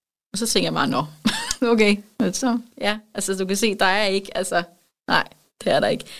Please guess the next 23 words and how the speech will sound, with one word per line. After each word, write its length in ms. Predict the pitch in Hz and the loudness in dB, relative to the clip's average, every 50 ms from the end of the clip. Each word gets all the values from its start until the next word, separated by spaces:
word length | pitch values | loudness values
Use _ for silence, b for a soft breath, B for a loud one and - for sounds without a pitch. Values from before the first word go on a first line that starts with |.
| B B | B B
Og 160 | - 202 190 | 0 0 2
det 80 | 220 220 | 2 2
her 120 | 247 247 | 2 0
gruppeforløb, 960 | - - 214 214 202 220 233 226 220 220 196 208 202 202 - 208 196 180 185 | 0 0 -2 -4 -2 -2 -2 -2 -2 -4 -6 -6 -4 -4 -2 0 0 0 2
vi 40 | 190 | 2
er 100 | 180 175 | 2 2
på, 120 | 175 208 196 | 0 -2 -8
det 60 | 190 220 | -6 -6
har 140 | 226 220 | -6 -6
vi 40 | 190 | -4
ventet 220 | 185 185 196 208 214 | -4 -6 -4 -2 0
på 100 | 208 170 | 0 0
i 60 | 175 | 0
tre 300 | - - - 139 147 143 | 0 0 2 2 2 2
år. 160 | - - - - _ _ _ _ _ _ _ _ - 202 | 0 -2 -6 -12 _ _ _ _ _ _ _ _ -4 -2
Ikke? 200 | 208 220 214 - B B B B B B B B B B B B B B | 0 0 -2 -4 B B B B B B B B B B B B B B
Så, 320 | - - - 87 73 - - - - _ _ _ _ - - | -2 0 2 2 2 0 -2 -6 -14 _ _ _ _ -8 -2
ja. 120 | - 139 - - _ _ _ _ _ _ _ - | 0 0 0 0 _ _ _ _ _ _ _ -10
Så 120 | - 202 | -8 -6
der 120 | 185 - 180 | -4 0 0
er 200 | 190 208 226 208 | 2 2 2 0
altså 220 | - - - 196 | -2 -2 -2 -2
ikke, 360 | 185 190 185 - - - - | 0 -2 -2 -4 -10 -18 -18